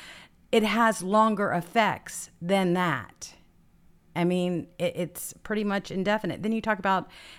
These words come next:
the children of this generation, right, that couldn't go to school, who couldn't socialize with their peers.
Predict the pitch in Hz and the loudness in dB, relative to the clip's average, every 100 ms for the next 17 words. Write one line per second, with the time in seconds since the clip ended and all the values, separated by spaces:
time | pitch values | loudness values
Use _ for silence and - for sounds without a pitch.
0 | - 190 - 214 214 202 131 - - - | -10 -8 -2 0 2 0 -4 -6 -6 -4
1 | 151 170 165 196 185 180 208 226 156 127 | -2 -2 -4 -2 0 0 -2 -4 -8 -8
2 | 165 156 156 202 - 160 190 - - 196 | -4 0 2 0 -4 -4 -4 -4 -4 -2
3 | 180 185 190 - - 277 151 - - - | -2 -2 -4 -6 -2 0 -2 -6 -16 -20
4 | - 202 196 214 185 - 175 - 170 170 | -6 -2 0 0 0 -2 -4 -2 -2 -2
5 | 170 185 226 220 233 240 165 - - | -2 -4 -4 -2 0 0 0 -4 -12